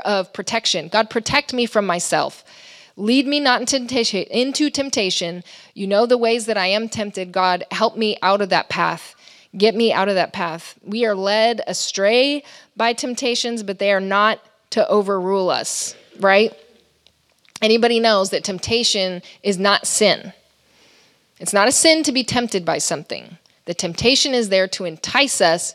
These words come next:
to enter into sin. So when we're praying, "Lord, lead me not into temptation," it's like,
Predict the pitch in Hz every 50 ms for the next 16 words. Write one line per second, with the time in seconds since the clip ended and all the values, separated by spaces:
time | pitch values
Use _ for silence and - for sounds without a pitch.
0 | _ - - - - 202 196 - 202 - - _ - 226 247 247 254 220 - 208
1 | - - - 160 - - - - - _ _ _ _ _ _ _ _ - - 220
2 | 202 220 233 233 240 254 247 - 285 254 240 220 208 196 190 170 208 214 208 196
3 | 185 196 220 233 214 220 208 196 185 190 196 202 - - 196 202 - 202 180 -
4 | 196 180 170 196 196 202 196 - 185 170 165 - 175 165 160